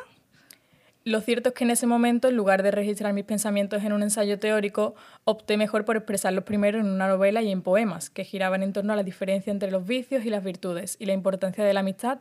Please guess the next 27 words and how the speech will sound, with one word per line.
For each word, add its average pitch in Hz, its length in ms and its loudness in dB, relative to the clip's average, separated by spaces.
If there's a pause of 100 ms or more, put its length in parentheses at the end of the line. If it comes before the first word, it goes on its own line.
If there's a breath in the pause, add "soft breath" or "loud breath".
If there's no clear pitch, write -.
y 226 80 -8
la 190 120 -2
conversación 196 600 -2
para 220 160 0
el 196 100 -2
desarrollo 185 460 -2
del 185 120 2
ser 190 180 -4
humano. 175 340 -6 (540 soft breath)
No 214 100 0
sé, 202 240 0
quizás 202 680 0
yo 196 140 -2
también 202 260 0
pensaba 208 440 2
entonces 208 380 -2
que - 100 -8
la 202 100 0
filosofía 190 560 -4
no 214 120 0
era 196 80 -4
una 190 100 -2
actividad 185 380 -2
propia 180 260 -2
para 175 180 -4
las 170 140 -6
mujeres. 185 580 -6